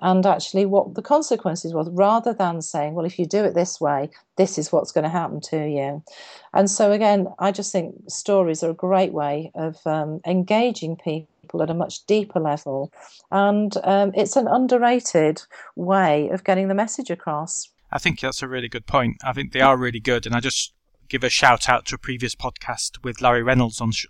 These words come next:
Speaker 2: on storytelling.
Speaker 1: Yes.
Speaker 2: And they've actually got one coming up with, um, Samantha Mathis about how to write your own stories as well, which is, uh, sitting ready to go at some point in the future.
Speaker 1: Yeah, and Larry's a
Speaker 2: Uh,
Speaker 1: great storyteller.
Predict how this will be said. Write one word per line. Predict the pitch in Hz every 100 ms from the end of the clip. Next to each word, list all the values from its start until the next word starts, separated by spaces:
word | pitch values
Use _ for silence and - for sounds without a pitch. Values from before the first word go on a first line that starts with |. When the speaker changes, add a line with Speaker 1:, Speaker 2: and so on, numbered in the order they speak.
| -
Speaker 2:
on | 117
storytelling. | - 120 110 185 196
Speaker 1:
Yes. | 185 180 - - - - -
Speaker 2:
And | 127
they've | 131
actually | 147 - -
got | 123
one | 123 120
coming | 117 113
up | 113 -
with, | 120 110 -
um, | 117 113
Samantha | - 123 117 120
Mathis | 123 - 113 -
about | 113 113
how | -
to | 120 -
write | 120 107
your | 113
own | 123 123
stories | - 110 107 -
as | 110 -
well, | 117 110 - 131
which | 123 - 117
is, | 110 - -
uh, | 110 110 _ - -
sitting | - 156 - 127 - -
ready | 139 131
to | -
go | - 123 123 131 123
at | 110
some | - 123
point | 127 120
in | 120
the | 117
future. | 127 - 143 151 _ -
Speaker 1:
Yeah, | 180 190 208 190
and | 196
Larry's | 226 254 240
a | 208
Speaker 2:
Uh, |
Speaker 1:
great | 196 208 220 -
storyteller. | - 185 160 156 156 - 147 147 151